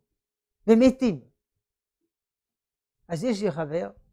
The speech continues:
בעצם לא חבר, חניך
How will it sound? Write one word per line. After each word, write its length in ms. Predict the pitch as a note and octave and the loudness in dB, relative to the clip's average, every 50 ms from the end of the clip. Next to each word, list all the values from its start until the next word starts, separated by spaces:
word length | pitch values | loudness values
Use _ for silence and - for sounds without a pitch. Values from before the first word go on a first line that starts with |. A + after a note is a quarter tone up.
| _ _ _ _ _ _ _ _ _ _ _ _ _ _ _ _ _ _ _ _ _ _ _ _ _ _ _ _ _ _ - | _ _ _ _ _ _ _ _ _ _ _ _ _ _ _ _ _ _ _ _ _ _ _ _ _ _ _ _ _ _ -18
בעצם 240 | D3 - - D#3 D3 D3+ | -16 -14 -12 -10 -8 -8
לא 80 | E3+ | -6
חבר, 260 | D#3 F3 D#3+ C#3 B2 - - | -6 -6 -8 -10 -14 -20 -20
חניך 520 | - - D#3+ F3 F#3+ F#3 D3+ - - - | -12 -10 -6 -4 -4 -4 -4 -6 -10 -20